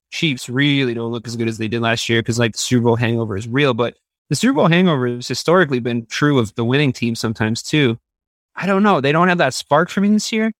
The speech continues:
and I think the Cowboys kinda have that spark. So if I was betting on it, if I was betting lines, if you gave me some odds, I'd take the Cowboys at, like, plus one fifty. I'd take it.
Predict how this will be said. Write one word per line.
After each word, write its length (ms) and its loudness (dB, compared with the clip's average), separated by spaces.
and 140 -2
I 60 -2
think 180 -4
the 80 -6
Cowboys 440 0
kinda 220 0
have 140 0
that 160 -2
spark. 320 2
So 180 -2
if 100 -4
I 80 4
was 140 -2
betting 480 -2
on 180 -2
it, 120 -4
if 100 -4
I 100 4
was 100 -2
betting 340 0
lines, 600 0
if 160 -4
you 40 -2
gave 160 2
me 100 4
some 200 -2
odds, 640 -2
I'd 100 -10
take 160 -4
the 80 -4
Cowboys 440 0
at, 40 -4
like, 260 -6
plus 300 0
one 160 0
fifty. 440 -2
I'd 120 -2
take 240 -2
it. 140 -2